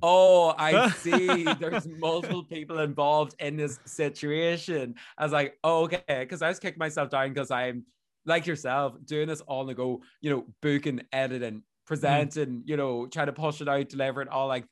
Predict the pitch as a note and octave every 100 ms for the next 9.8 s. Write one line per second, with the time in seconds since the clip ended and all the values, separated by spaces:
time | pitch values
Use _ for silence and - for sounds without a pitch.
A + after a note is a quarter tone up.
0 | _ _ _ - C#3 C#3 - - - -
1 | D3+ D3+ D3+ D3 C#3+ C#3+ C#3 C3 - _
2 | _ _ _ D#4+ E4 G4 G4+ B3+ C#3+ C#3+
3 | C3 - C#3 C3+ C3+ C3+ C3+ C3 - D3+
4 | B2+ D#3 C#3 D3 D3+ D3+ D3 C3+ C#3+ A#2
5 | G#2 C3+ C#3+ C#3+ C3 C3+ A#2 B2+ A#2 A#2+
6 | A2 A2 A#2 G#2+ - B2+ A#2+ A#2+ A#2 A#2
7 | A#2 A#2 - D3+ D3 B2+ C#3 C3+ C3 D#3
8 | E3 D3+ C3+ C3 C3 B2 - - _ _
9 | _ B2 C3 B2+ B2+ B2 A#2+